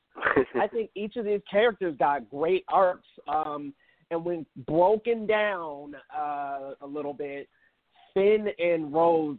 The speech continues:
Speaker 2: actually had a decent adventure, but just, I, I kinda listened to, uh, um, YouTuber on their breakdown about it, and <laughs> now I love, love the Canto Bight context. Uh, but I'm gonna go to you, Chris.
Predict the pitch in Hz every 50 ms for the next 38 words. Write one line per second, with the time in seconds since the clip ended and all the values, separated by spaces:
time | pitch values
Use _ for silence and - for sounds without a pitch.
0 | - - 143 156 151 - - 165 156 165 160 160 160 151 135 120 - 147 147 160
1 | - - 165 147 143 139 120 110 135 131 127 - - 127 120 113 110 127 120 113
2 | 147 151 147 - _ _ _ _ _ _ _ _ _ _ _ _ _ - 156 -
3 | - 151 156 - - - 190 185 180 175 160 160 160 156 - - 156 151 - 175
4 | 170 156 151 143 139 135 135 131 131 131 131 - 139 139 139 135 135 131 127 127
5 | 127 120 104 - 123 147 147 135 - 147 139 131 135 131 131 127 127 127 123 120
6 | 107 - 135 139 127 - 147 143 143 143 139 135 139 143 143 143 139 135 135 -
7 | 120 120 120 120 120 120 117 - - - - - - 170 165 - - 165 147 147
8 | 156 151 156 147 143 143 127 127 135 135 135 123 110 101 _ _ 117 131 139 131
9 | 131 117 113 117 123 117 110 - - 139 127 131 - 139 127 113 120 123 120 120
10 | - _ - 143 123 117 117 - 127 117 - _ _ _ _ _ _ _ _ _
11 | _ _ _ _ _ _ _ - - 156 156 - 156 139 151 151 165 185 196 190
12 | 196 202 196 180 165 170 190 214 175 - - 160 147 156